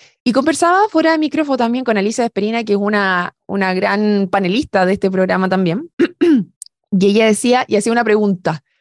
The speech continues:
¿Ustedes creen que este gobierno va a terminar? Y la respuesta, que es el que le dimos en ese momento, fue sí, obvio. Y a mí me entró la duda y te la hago a ti, Fanny. Pero ¿con quién termina este gobierno? <clears throat> ¿Quién va a ganar provecho de estas caídas? Y ahí me acordé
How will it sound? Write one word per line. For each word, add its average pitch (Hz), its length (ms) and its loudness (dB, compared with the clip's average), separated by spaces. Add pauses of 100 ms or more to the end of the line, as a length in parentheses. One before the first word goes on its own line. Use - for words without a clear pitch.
¿Ustedes 320 280 0
creen 330 240 0
que 359 60 0
este 330 140 0
gobierno 311 320 2
va 330 60 2
a 320 40 0
terminar? 269 520 0
Y 247 80 0
la 269 100 4
respuesta, 359 400 -2 (200)
que 247 80 -6
es 220 100 -4
el 190 160 -4
que 196 140 0
le 190 100 2
dimos 240 200 2
en 214 60 0
ese 214 120 -2
momento, 208 200 -2
fue 240 160 0
sí, 339 300 0
obvio. 180 360 0 (100)
Y 202 80 0
a - 20 4
mí 233 100 0
me 269 80 0
entró 277 260 0
la 254 100 2
duda 277 220 2
y 269 40 -4
te 277 80 -2
la 247 140 2
hago 254 100 0
a 233 60 2
ti, 269 120 -2
Fanny. 240 260 -2 (260)
Pero 226 280 2
¿con 247 300 0
quién 320 480 0 (140)
termina 294 600 2 (100)
este - 320 -2
gobierno? 285 580 2 (200)
<clears throat> 370 500 2
¿Quién 381 220 2
va 415 40 2
a 403 40 0
ganar 349 300 0
provecho 285 680 0
de 202 160 -2
estas - 240 -4
caídas? 240 600 0
Y 202 180 -2
ahí 220 120 2
me 453 140 0
acordé 330 520 0